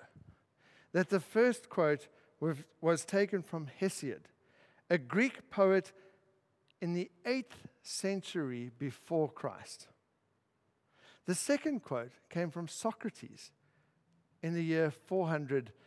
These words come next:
B C. Both way before Christ. Both bemoaning the youth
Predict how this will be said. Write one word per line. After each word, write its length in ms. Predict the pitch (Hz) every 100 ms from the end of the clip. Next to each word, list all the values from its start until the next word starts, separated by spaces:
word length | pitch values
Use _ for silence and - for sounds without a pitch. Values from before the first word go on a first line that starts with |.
| _ _ 113 _
B 160 | 165
C. 360 | 143 - 120 101 - _ _ _ _ _ _ _ _
Both 380 | - 240 202 - - - _ _
way 720 | 311 285 277 254 214 147 131 -
before 380 | 135 151 - 156
Christ. 560 | - 139 120 117 - - _ _ _ _ _ _ _ -
Both 340 | 220 185 - 156
bemoaning 800 | 131 156 156 175 165 160 147 139 - _ _
the 140 | 143
youth 500 | 147 156 143 110 -